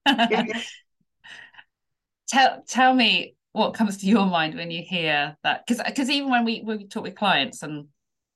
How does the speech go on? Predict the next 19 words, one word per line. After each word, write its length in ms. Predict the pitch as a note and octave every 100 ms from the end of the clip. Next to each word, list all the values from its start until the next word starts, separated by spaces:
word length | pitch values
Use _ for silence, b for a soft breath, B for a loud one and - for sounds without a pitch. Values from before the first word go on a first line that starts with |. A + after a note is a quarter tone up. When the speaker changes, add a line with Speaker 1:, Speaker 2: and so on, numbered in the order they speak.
| _ _ _
Speaker 1:
they 100 | D#3+
start 200 | D#3+ -
talking 120 | -
about 80 | C#3+
change 260 | - D#3+ -
management, 300 | E3 D#3+ B2
like, 140 | -
"Nope, 400 | D#3 E3+ B3+ - - -
<laughs> 580 | - F#3+ - F#3+ -
Speaker 2:
I, 220 | D#3+ D3+ - -
Speaker 1:
we're 120 | F#3+
Speaker 2:
no, 100 | A3
Speaker 1:
not 60 | E3+
Speaker 2:
no, 60 |
Speaker 1:
doing 220 | G#3 F#3+
Speaker 2:
no. 80 | D#3+ C#3
Speaker 1:
that. 140 | C3
We're 100 | F3
doing, 320 | F3+ F3 F3+